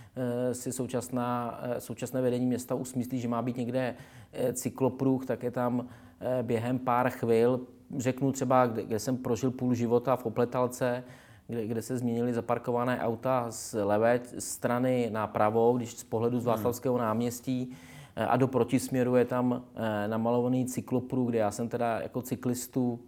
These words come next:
Speaker 1: jednou, jednoho jsem viděl, neviděl, po těch kostkách se navíc jako hrozně
Speaker 2: Hmm.
Speaker 1: špatně,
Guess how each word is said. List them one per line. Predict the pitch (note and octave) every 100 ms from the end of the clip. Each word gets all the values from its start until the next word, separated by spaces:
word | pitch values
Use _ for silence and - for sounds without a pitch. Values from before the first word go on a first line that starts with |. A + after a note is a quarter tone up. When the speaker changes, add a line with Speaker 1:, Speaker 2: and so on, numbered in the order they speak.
| -
Speaker 1:
jednou, | A2 A2 B2+ G#2
jednoho | A2 A#2 A#2+ A#2
jsem | - A#2+
viděl, | A#2 B2 A2 - - - -
neviděl, | A#2 A#2 B2 B2
po | B2+
těch | B2+ C3
kostkách | - A#2+ - C3 B2 B2
se | B2+
navíc | B2 B2+ B2+
jako | - B2+
hrozně | B2 A2 A#2 B2 B2 - - -
Speaker 2:
Hmm. | A2+
Speaker 1:
špatně, | G#2 A2+ C3+